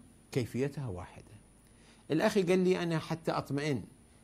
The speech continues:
يظهر عنده وسوسة. حبيبي، هذا هو الغسل. ولا تتعب نفسك زايد، حاول أن تغ-، تغسل بها.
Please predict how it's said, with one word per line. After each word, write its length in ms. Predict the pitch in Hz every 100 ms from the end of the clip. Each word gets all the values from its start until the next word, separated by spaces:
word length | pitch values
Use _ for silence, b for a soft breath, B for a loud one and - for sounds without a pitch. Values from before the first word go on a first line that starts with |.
| B
يظهر 340 | 226 233 196 170
عنده 400 | 147 131 131 135
وسوسة. 480 | 131 117 110 92 95
حبيبي، 420 | - 160 190 170
هذا 280 | 160 196 139
هو 140 | 110
الغسل. 360 | 95 85 92 78 - - - - - - - - - - - B B B B
ولا 200 | 143 156
تتعب 400 | 156 131 - 110
نفسك 440 | 117 - 110 101
زايد، 480 | 92 117 127 170 - - B B
حاول 380 | - 147 131 110
أن 220 | 113 117 101 -
تغ-، 220 | 156 - - - -
تغسل 320 | 165 - 180
بها. 260 | 127 117